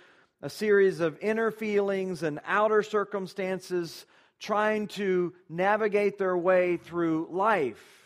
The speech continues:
This view generally emphasizes that God has a single plan for each person, but you can tragically miss that plan if you do not remain carefully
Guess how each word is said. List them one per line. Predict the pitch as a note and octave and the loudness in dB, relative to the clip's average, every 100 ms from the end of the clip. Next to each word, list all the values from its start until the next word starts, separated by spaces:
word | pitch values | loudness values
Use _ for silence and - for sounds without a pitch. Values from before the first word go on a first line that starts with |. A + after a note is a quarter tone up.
| _ _ _ _ _ _ _ _ _ _ _ _ _ _ | _ _ _ _ _ _ _ _ _ _ _ _ _ _
This | - B3+ | -2 -2
view | C#4+ D4 | -2 -4
generally | G3+ C4 C4 A#3+ A3+ | 0 0 2 2 0
emphasizes | A3+ G#3+ G#3 F3+ E3+ F#3+ | -4 -2 2 2 0 -6
that | F3+ F3 | -4 -4
God | D3+ G#3 A#3 F#3 D3+ F3 F#3 _ _ _ _ _ _ | 2 4 6 6 2 -2 -10 _ _ _ _ _ _
has | F#3+ G#3+ G#3+ | 0 2 2
a | G#3+ G3+ | 0 -2
single | - B3+ C4 C4+ C4+ | -2 -4 0 2 2
plan | - A#3+ F#3+ F#3+ G#3+ C4 A#3 - _ _ _ _ _ | 2 2 2 2 0 -4 -10 -14 _ _ _ _ _
for | G3 G3+ | -6 -4
each | A3+ B3+ - | -2 -4 -6
person, | - A3 F#3+ G#3 A3+ D4 A#3+ _ _ _ _ _ _ _ _ _ _ | 0 2 2 -2 -4 -6 -14 _ _ _ _ _ _ _ _ _ _
but | F#3 G3+ | -2 0
you | A#3 C4 | 0 0
can | A#3 G3 | 2 0
tragically | - A#3 C4 A#3 B3+ A#3 B3 A3 | 0 0 2 0 -4 -2 -2 0
miss | G3+ G#3+ C#4+ - | 0 2 0 -2
that | - G#3+ G3+ | -2 0 0
plan | - F3 D#3 E3 G#3 | -4 -2 0 -2 -2
if | G3 E3+ | -6 -8
you | G3 | -8
do | F3 A3+ | -6 -2
not | A3 G#3 | 0 0
remain | G3 G3+ G3+ G#3+ G#3 G3+ | 0 0 2 0 0 -4
carefully | - - A3+ A#3 A#3 A#3+ A3 A3+ A3 | -8 -6 -2 -2 -2 0 2 0 -2